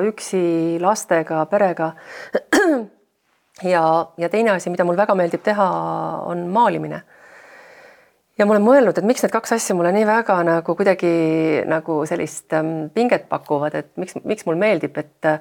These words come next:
et tegelikult ma olen ise oma loomult selline suhteliselt kärsitu inimene. Äh, siis need on kaks sellist asja, et noh, maalimiseks sa pead võtma aega ja sa pead keskenduma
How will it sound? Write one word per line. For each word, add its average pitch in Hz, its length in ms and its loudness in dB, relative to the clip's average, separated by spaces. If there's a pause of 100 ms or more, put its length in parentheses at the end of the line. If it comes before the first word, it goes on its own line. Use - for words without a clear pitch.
(280)
et - 80 -10
tegelikult 208 400 2
ma 170 140 4 (180)
olen 185 320 2
ise 214 160 0 (320)
oma 170 160 -2
loomult 190 320 0
selline 175 320 -4
suhteliselt - 320 -6
kärsitu 214 540 -2
inimene. 156 400 -2 (720)
Äh, 175 400 0
siis 196 220 -2
need 226 180 4
on 170 80 0
kaks 220 240 -2
sellist 202 240 0
asja, 180 320 0
et - 140 -12
noh, 165 100 -6 (500)
maalimiseks 175 760 0
sa - 20 -6
pead 214 220 0
võtma 175 340 2
aega 202 240 0 (640)
ja 175 180 2
sa 185 140 0
pead 175 180 0
keskenduma 151 640 -2